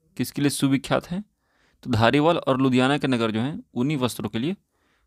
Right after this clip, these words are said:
सुविख्यात हैं। अगला है, पारादीप बंदरगाह भारत के किस भाग में स्थित है? तो इसे तो पूर्वी तट पर। अगला है, पारिभाषिक शब्द उपयोगिता से क्या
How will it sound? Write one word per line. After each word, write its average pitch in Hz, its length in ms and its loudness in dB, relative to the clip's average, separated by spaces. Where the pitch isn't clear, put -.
सुविख्यात 127 640 0
हैं। 175 160 -8
अगला 110 180 0
है, 151 180 -4
पारादीप 170 440 4
बंदरगाह 131 540 0
भारत 123 260 -2
के 139 80 -2
किस - 280 -6
भाग 117 380 0
में 127 120 2
स्थित 135 260 -6
है? 170 100 -4
तो 147 60 0
इसे 147 180 2
तो 151 80 -4
पूर्वी 131 320 2
तट 131 180 -2
पर। - 180 -8
अगला 120 180 0
है, 156 100 -2
पारिभाषिक 139 560 2
शब्द 110 340 -4
उपयोगिता 135 720 0
से 117 200 -6
क्या 127 300 -4